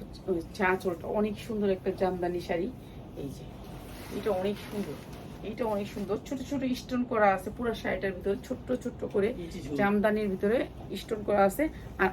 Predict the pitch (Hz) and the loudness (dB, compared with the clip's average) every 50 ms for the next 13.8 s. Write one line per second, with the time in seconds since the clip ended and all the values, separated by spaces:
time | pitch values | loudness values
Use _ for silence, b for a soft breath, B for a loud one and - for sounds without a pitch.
0 | - - 240 240 - 294 302 269 294 277 277 277 285 269 240 196 - - 214 220 | 4 4 2 4 4 2 2 4 4 2 2 2 2 0 -2 -2 -2 -2 -2 -2
1 | 240 233 202 208 196 147 139 - - - - - B B B B B B B 190 | 0 -2 0 0 0 0 0 -2 -6 -8 -8 -8 B B B B B B B 2
2 | 190 202 - 254 247 240 254 254 233 233 - 247 247 240 240 240 233 196 - - | 2 4 4 0 0 2 2 2 0 0 0 2 2 2 2 2 0 -2 -2 -4
3 | - 202 214 214 202 - 226 202 190 170 233 240 - - 208 226 233 233 233 220 | -4 -2 -2 -2 -2 0 0 0 0 0 0 0 0 0 0 2 2 2 2 0
4 | - - - 240 220 233 233 233 226 202 - 214 196 196 196 240 254 277 B B | -2 -4 -4 -2 2 2 2 2 2 2 4 6 6 6 6 6 4 4 B B
5 | B B B B B - - 196 247 240 240 233 233 240 233 - 254 247 202 202 | B B B B B 0 4 8 10 10 10 8 6 2 2 6 6 6 6 6
6 | 226 220 214 226 208 - - 233 202 220 277 - B B B B B B - 220 | 2 2 2 -2 -4 -2 2 2 4 4 2 0 B B B B B B 2 4
7 | 208 202 196 196 - 254 247 233 196 170 175 196 240 254 - - - - - 311 | 6 6 6 4 4 2 4 4 4 4 6 6 4 4 2 -2 -4 0 2 2
8 | 320 - - 240 208 - - - 262 269 - 330 320 202 - - - - - - | 4 6 4 4 4 2 -4 -4 -2 0 2 2 2 2 0 -2 -4 -4 -6 -4
9 | - - - - 202 196 220 208 190 185 175 156 - - - 190 175 175 165 - | -4 -4 -2 -2 0 0 2 4 4 4 4 2 -2 0 0 0 0 0 -2 -2
10 | - 151 135 135 - B B B B B B - - 277 302 294 - 240 185 185 | -2 -4 -4 -4 -6 B B B B B B -6 -2 -2 0 4 6 4 6 6
11 | 196 208 214 208 - - 220 214 214 247 240 - 240 240 - 247 233 220 233 208 | 4 0 0 0 4 4 4 6 4 2 0 0 0 0 0 0 0 0 0 -2
12 | - - 320 381 - - - 202 - - - 247 196 233 208 202 202 202 208 190 | 0 2 2 2 2 2 0 -2 -2 0 0 0 2 4 4 4 6 4 4 4
13 | 262 - 302 B B B B B B - - 220 233 240 - 294 | 2 0 -2 B B B B B B 4 6 6 6 6 4 2